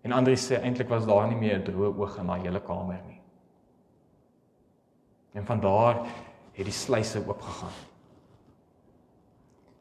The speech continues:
Een na die ander het begin om vanuit hulle harte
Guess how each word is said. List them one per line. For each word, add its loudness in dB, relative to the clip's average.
Een 2
na -2
die -2
ander -2
het -14
begin -4
om -4
vanuit -4
hulle -2
harte -2